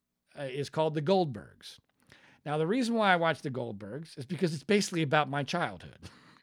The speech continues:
The Goldbergs is a story, is a, a T V show on A B C about, uh, this young kid who grows up in Bucks County, Pennsylvania, just north of Philadelphia, where I grew up,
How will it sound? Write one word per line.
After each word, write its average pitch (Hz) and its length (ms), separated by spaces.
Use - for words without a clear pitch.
The 180 80
Goldbergs 190 720
is - 0
a 175 160
story, 165 380
is 147 160
a, 143 240
a 143 40
T 151 180
V 185 120
show 147 200
on 143 60
A 151 100
B 180 120
C 95 340
about, 156 580
uh, 139 340
this 139 240
young 165 240
kid 131 380
who 165 300
grows 170 500
up 175 320
in 151 320
Bucks 190 340
County, 202 480
Pennsylvania, 175 600
just 147 240
north 156 220
of 143 100
Philadelphia, 143 540
where 131 120
I 151 100
grew 151 200
up, 120 240